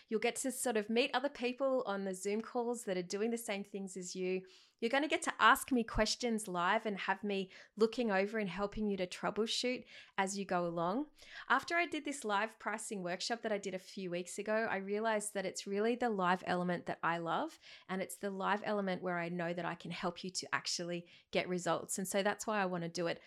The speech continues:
like this, this time. Okie dokie. So if you are already a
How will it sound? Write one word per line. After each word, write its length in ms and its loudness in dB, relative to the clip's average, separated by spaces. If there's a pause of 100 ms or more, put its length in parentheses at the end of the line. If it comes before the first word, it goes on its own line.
(200)
like 400 10
this, 420 4 (360)
this 240 2
time. 560 -2
Okie 180 -6
dokie. 360 4 (300)
So 140 2
if 240 4
you 220 2
are 160 6
already 580 2
a 340 0